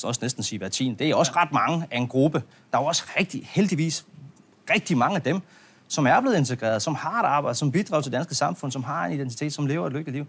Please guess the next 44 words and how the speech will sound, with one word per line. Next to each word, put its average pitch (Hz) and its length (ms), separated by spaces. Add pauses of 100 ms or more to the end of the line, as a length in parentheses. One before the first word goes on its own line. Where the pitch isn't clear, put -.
(360)
Men, 135 320
men 135 200
der 135 60
er 120 40
altså 123 300
også 147 340 (580)
rigtig, 147 300
rigtig 123 240
mange 104 200
tusind, 160 360 (300)
som - 240
ikke 247 280
har, 101 280 (220)
og 147 100
som 170 180
lever 175 440
i, 147 220
øh, 58 580
endda 139 240
i 180 60
parallelsamfund. 135 680
Det 151 60
er - 40
en 156 40
helt 151 140
anden 196 160
problematik. 117 580 (140)
Skal - 200
vi 127 60
leve 127 300
med 156 100
i 143 40
Danmark, 120 400 (220)
at 120 120
der 123 60
er 110 40
kvinder, 180 300
der - 80
er 110 80
totalt 170 440
uden 202 140
for - 80
vores 120 180
samfund? 170 360